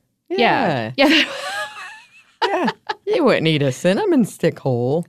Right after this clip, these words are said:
Speaker 2: Gosh, don't do that. No.
Speaker 1: Yeah, don't do that.
Speaker 2: Ooh, um, <laughs> but yeah, um, one of the things that I was reading mentioned that, uh, bay trees are considered deer resistant because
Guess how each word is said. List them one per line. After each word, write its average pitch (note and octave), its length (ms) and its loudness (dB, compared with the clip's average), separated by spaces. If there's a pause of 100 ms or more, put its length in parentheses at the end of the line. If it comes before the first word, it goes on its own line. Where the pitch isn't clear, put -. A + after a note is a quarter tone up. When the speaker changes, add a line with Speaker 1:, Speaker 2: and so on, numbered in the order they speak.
Speaker 2:
Gosh, D#4 420 -2
don't C#4+ 220 2
do E4+ 200 0
that. F#3+ 260 2
No. A3 560 2
Speaker 1:
Yeah, A#2 240 -6
don't C3 240 -8
do A2+ 60 -10
that. B2+ 340 -8
Speaker 2:
Ooh, A3+ 320 4 (220)
um, A#3 440 2 (360)
<laughs> - 360 -12
but C#4 220 2 (220)
yeah, B3 420 2
um, A#3+ 340 0
one C#4 140 2
of D4 60 -2
the D4+ 80 -4
things C4+ 260 -2
that B3 80 -2
I A#3+ 60 2
was A#3 180 0
reading G#3+ 360 0 (400)
mentioned A#3 600 0 (300)
that, G3 420 2 (420)
uh, F3+ 280 2
bay G#3 560 0
trees F3 720 -4
are G3 140 -2
considered G#3 540 -2 (840)
deer G#3+ 340 2
resistant F3+ 800 -4 (360)
because G3 540 0